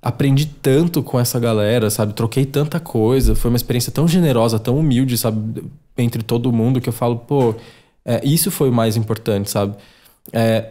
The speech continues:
eu sempre falo, as pessoas no Twitter têm tipo, "Meu, a sua arte, o, o Sonic Mania, é tudo lindo graças a você." Tipo, eu sou só um dos artistas, uma das várias pessoas da equipe, sabe? E, e, então, é, é,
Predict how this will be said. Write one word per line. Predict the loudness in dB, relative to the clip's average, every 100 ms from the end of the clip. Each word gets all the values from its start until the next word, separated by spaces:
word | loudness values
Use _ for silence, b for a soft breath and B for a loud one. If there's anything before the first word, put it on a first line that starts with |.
| -4
eu | -4
sempre | 0 -2 -2
falo, | -2
as | -2
pessoas | -2 -2 -4 0
no | -2
Twitter | 2 0 0
têm | -2
tipo, | 0 2
"Meu, | 4 4 2
a |
sua | 0 -2
arte, | -2 -2 -2 -6 B B B
o, | -4 -2 -2
o |
Sonic | 0 -2 -2 0
Mania, | 2 2 2
é | 0
tudo | -2 -2 -2 -4 -4
lindo | -2 2 2
graças | 2 0 0
a | -2
você." | 0 -2
Tipo, | -4 -2
eu |
sou | -2 0
só | -2 0 2
um | 4 4 2
dos | 2 0
artistas, | 0 -4 -2 0 0 0 -4 -2
uma | 2 4 4 2
das | 0 -2 -6 -12
várias | -4 -2 -2
pessoas | -4 -4 -2 0
da | -2
equipe, | -2 -4 -4
sabe? | -2 -2 -2 B B B -4
E, | -2 -2
e, | -4 -4
então, | -2 0 -2 -4 -12
é, | -4 -4
é, | -2